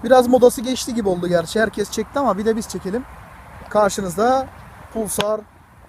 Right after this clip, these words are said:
iki yüz N S. Benim de aklımda olan çok motor. Biliyorsunuz benim de,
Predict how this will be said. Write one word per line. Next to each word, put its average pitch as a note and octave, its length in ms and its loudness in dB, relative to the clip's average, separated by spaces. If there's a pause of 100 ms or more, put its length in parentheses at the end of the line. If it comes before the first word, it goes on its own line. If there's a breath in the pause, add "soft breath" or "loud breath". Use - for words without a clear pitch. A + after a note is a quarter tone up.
(220)
iki - 180 -14
yüz G3+ 260 -10
N F3+ 240 -6
S. - 300 -12 (640)
Benim C#4+ 260 -2
de C#4+ 40 2
aklımda B3 360 0
olan A#3+ 240 4
çok A3 220 -2
motor. D#3+ 320 -6
Biliyorsunuz G#3 420 -4
benim G3 200 0
de, G#3+ 160 2